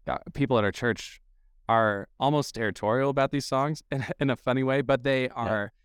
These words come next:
Speaker 1: they're almost the ones who are like, "What, like, are you gonna release these?" <laughs> Like,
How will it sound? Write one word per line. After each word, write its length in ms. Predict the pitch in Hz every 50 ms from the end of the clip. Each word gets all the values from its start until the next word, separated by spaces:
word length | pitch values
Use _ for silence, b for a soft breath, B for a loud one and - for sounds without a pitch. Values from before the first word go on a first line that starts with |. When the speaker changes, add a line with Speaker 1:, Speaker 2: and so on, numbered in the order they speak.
| _ _ _ -
Speaker 1:
they're 380 | 127 120 117 139 151 196 226 208
almost 220 | 165 139 131 -
the 80 | 120 120
ones 240 | 113 113 113 107 -
who 80 | 120
are 80 | 113 110
like, 300 | 104 98 95 92 - - _ _ _ _ _ _ _ _ _ _ _ _
"What, 320 | - - 104 113 127 131 - _ _ - -
like, 280 | 120 113 104 98 - - - -
are 80 | 117
you 60 | 127
gonna 140 | 123 120 107
release 300 | 98 95 98 107 113 - -
these?" 340 | 139 135 143 143 - - -
<laughs> 40 | _
Like, 280 | 135 135 113 156 -